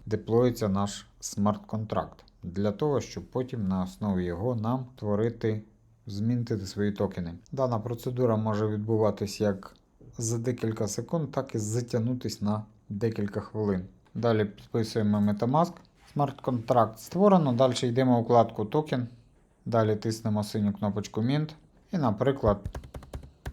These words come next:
давайте десять тисяч токенів змінтимо. Тиснемо Mint,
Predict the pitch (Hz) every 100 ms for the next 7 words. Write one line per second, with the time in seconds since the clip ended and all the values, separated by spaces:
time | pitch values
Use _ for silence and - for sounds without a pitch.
0 | - - 104 104 107 101 95 104 147 98
1 | - 214 202 - 104 101 98 92 92 95
2 | 92 92 92 - - 101 - 95 107 160
3 | 185